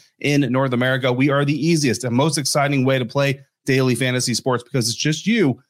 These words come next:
against the numbers. Instead of battling thousands of other players, including pros and sharks and people like me, you pick more than or less than on two to six player stat projections and then watch your winnings roll in. Prize Picks is really simple to play.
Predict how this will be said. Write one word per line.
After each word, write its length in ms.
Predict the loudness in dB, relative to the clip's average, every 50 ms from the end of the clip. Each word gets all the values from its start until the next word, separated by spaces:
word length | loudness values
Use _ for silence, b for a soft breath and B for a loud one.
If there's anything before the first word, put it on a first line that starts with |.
| b _ -4
against 340 | -4 -2 0 0 0 0 0
the 80 | 0 0
numbers. 300 | 0 0 0 -2 -2 0
Instead 180 | 0 0 0
of 60 | 0
battling 360 | 0 0 0 0 0 -2 -2 0
thousands 380 | -2 -2 0 0 0 0 0
of 80 | 0 -2
other 160 | -2 -2 -2
players, 380 | -2 0 0 0 0 0 0 -2
including 320 | 0 0 0 0 0 0
pros 360 | 0 0 0 0 0 -2 -4 b b b b b -4
and 120 | -2 -2
sharks 320 | 0 0 0 0 0 -2 -2
and 300 | -2 -2 -2 -4 -4 _
people 280 | -2 0 0 2 2
like 200 | 2 2 2 2
me, 140 | 2 0 2
you 160 | 0 0 -2
pick 200 | 0 0 0 2
more 220 | 2 2 2 0 0
than 220 | 0 -2 -2 -2
or 200 | -2 -2 -4 -2
less 300 | -2 -2 -2 -2 -2 -2
than 240 | -2 -2 -2 -2 -4 -10 _ _ _ _
on 200 | -2 -2 -2 -2
two 260 | -2 0 0 0 2
to 100 | 0 0
six 320 | -2 0 -2 -2 -4 -4 -6
player 300 | -4 -2 0 0 0 -2
stat 300 | -2 0 -2 -2 -2 -2
projections 580 | -4 -2 -2 -2 -2 -2 0 0 0 0 -2 b b b b b
and 140 | 0 0 2
then 140 | 2 2 2
watch 260 | 2 0 0 0 -2
your 80 | -2 -2
winnings 380 | 0 0 0 0 -2 -2 -2
roll 240 | -2 -2 0 0 0
in. 160 | -2 -2 -2
Prize 240 | -2 -2 -2 -2 -2
Picks 200 | -2 -4 -4 -4
is 100 | -4 -2
really 200 | -2 0 0 0
simple 260 | 0 0 -2 -2 -2
to 100 | -2 -2
play. 280 | -2 -2 -2 -2 -2